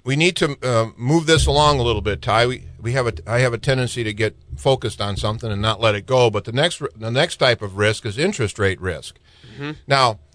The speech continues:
Speaker 1: that's the risk that you have of leaving, of burying your money in the backyard, so to speak. Now,
Speaker 2: Sure.
Speaker 1: your great grandfather, I don't know if you're aware of this, but he used to, he, he didn't have much f-, faith in banks. And, uh, he was
Speaker 2: Huh.
Speaker 1: a child of the Depression, and he used to keep a whole bunch of his money buried in a pickle jar in the backyard.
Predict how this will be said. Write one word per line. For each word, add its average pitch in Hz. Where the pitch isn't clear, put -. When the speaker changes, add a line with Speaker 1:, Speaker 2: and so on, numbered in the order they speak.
Speaker 1:
that's 170
the 151
risk 151
that 123
you 113
have 135
of 110
leaving, 139
of 107
burying 143
your 127
money 143
in 117
the 113
backyard, 131
so 117
to 101
speak. 101
Now, 117
Speaker 2:
Sure. 135
Speaker 1:
your 214
great 180
grandfather, 143
I 143
don't 151
know 135
if 120
you're 123
aware 123
of 101
this, 98
but 107
he 131
used 139
to, 101
he, 110
he 131
didn't 139
have 131
much 120
f-, 113
faith 127
in 101
banks. 101
And, 107
uh, 104
he 127
was 139
Speaker 2:
Huh. 123
Speaker 1:
a -
child 135
of 107
the 107
Depression, 131
and 104
he 131
used 135
to 117
keep 127
a 104
whole 139
bunch 131
of 113
his 120
money 123
buried 120
in 104
a 95
pickle -
jar 107
in 107
the 101
backyard. 107